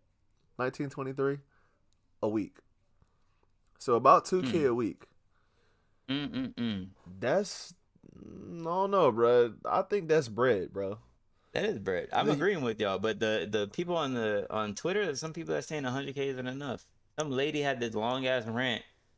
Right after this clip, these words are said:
Speaker 2: about a hundred K isn't enough in this nice ass house, and people are like, "Turn around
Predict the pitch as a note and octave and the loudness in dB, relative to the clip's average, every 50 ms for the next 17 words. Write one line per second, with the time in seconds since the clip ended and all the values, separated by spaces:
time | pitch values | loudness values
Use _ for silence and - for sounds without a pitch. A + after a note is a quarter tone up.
0 | _ _ G#2+ G#2+ G#2+ G#2+ G#2+ G#2+ A2+ B2+ B2+ B2+ B2 - - B2+ B2 B2 A#2+ A2+ | _ _ 0 0 2 2 0 0 -2 -2 -2 -4 -6 -2 -2 -2 0 0 0 -2
1 | A2+ A2+ A2 G#2 G#2 A#2 B2+ A#2+ A2 - - - G#2+ G#2+ G#2 G2 G2+ G#2+ A2+ A#2+ | -2 -2 -2 -2 -2 0 0 -2 -2 -4 -6 -4 -2 -2 -2 -2 -2 -2 -2 -2
2 | - - A#2+ A#2 A2+ - B2+ C3 B2+ - G#2+ G2+ G#2 G#2+ A2+ A#2+ A#2 A2 G2+ F#2+ | -2 -2 -2 -2 0 0 -2 -2 -2 -2 -6 -6 -6 -6 -4 -2 -2 0 -2 -4
3 | - - B2 C3 C3+ B2 B2+ B2+ C3 A2+ G2 F#2+ G#2 | -4 -6 -6 -4 -4 -4 -2 -2 -2 -2 -4 -6 -8